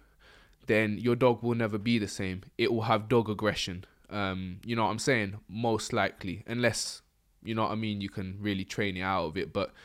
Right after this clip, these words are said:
once it's scarred, you know what I'm saying, it's gonna be like that kind of thing. So, um,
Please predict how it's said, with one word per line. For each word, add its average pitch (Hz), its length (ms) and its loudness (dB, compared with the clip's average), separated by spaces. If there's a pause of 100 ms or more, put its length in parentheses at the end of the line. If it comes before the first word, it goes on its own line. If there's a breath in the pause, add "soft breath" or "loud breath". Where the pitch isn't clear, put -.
(420 loud breath)
once 123 340 0
it's - 120 -2
scarred, 151 440 4
you 135 60 -4
know 139 80 -2
what 135 60 0
I'm 127 100 -6
saying, 135 300 0
it's 113 120 -6
gonna 110 380 -2 (220)
be 127 200 4
like 101 180 0
that - 200 -6
kind 95 180 -4
of 92 80 -8
thing. 87 200 -8
So, 92 360 -4 (500 loud breath)
um, 104 520 -4